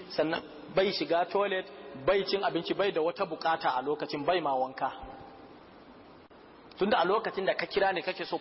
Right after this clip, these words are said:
put ya fito kenan. To in ka samu duka waɗannan abubuwa na Allah mutane ke ɗauka su ba su, amma ba tare da su yi la'akari ba.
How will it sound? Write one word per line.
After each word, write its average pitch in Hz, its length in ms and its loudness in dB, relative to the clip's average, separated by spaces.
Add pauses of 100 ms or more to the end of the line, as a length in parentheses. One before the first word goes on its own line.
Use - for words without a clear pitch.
put - 240 2
ya 208 120 2
fito 170 340 -2
kenan. 117 240 -6 (1900)
To - 100 -12
in 165 120 -2
ka 190 120 2
samu 190 320 0 (100)
duka - 240 0
waɗannan 160 480 0
abubuwa 147 360 2
na 135 140 0
Allah 147 380 2 (120)
mutane 135 400 0
ke 135 140 -2
ɗauka 135 340 0
su 127 120 -6
ba 135 220 2
su, 143 200 -2 (320)
amma 165 200 2
ba 175 160 2
tare 165 260 0
da 160 120 0
su 151 140 -8
yi 143 120 0
la'akari 113 500 -2
ba. 92 80 -6